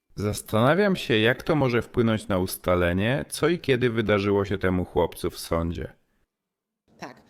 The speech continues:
Speaker 2: powiedziałabym, że obrona zamierza powołać całkiem sporo ekspertów. E, zamierzają zatrudnić wielu ekspertów, którzy powiedzą, że te rozcięcia i różne obrażenia, które miał, mogły powstać wiele lat temu.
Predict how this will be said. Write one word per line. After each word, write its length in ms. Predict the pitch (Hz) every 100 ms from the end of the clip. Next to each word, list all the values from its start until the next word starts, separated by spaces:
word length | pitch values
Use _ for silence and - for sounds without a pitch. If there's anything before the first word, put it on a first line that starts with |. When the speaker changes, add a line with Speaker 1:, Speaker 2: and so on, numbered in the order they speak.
| _
Speaker 2:
powiedziałabym, 640 | 165 165 170 185 180 180
że 420 | 170 170 165 160 -
obrona 320 | 151 160 190 190
zamierza 300 | 175 175 170
powołać 380 | 156 165 165
całkiem 340 | - 160 160 160
sporo 460 | - 160 151 151
ekspertów. 600 | 143 - 143 - - - _ _ _ _ _ _ -
E, 320 | 151 147 147
zamierzają 640 | 165 160 165 175 175 185
zatrudnić 600 | 180 165 - 170 165 143 143
wielu 260 | 170 175
ekspertów, 1000 | 120 139 - - 139 135 147 185 240 - - - _ -
którzy 360 | - 156 143 156
powiedzą, 720 | 156 139 151 147 151 143 139
że 180 | 139 120
te 160 | 147
rozcięcia 720 | 131 - - 160 156 156 156
i 140 | 127 139
różne 340 | 139 135 135
obrażenia, 720 | 139 131 127 135 196 220 156
które 360 | 123 - 135 123
miał, 480 | 131 127 131 147 151 -
mogły 380 | 143 139 139 135
powstać 560 | 139 120 - - 127
wiele 280 | 139 127 123
lat 300 | 123 127 -
temu. 340 | 151 120 65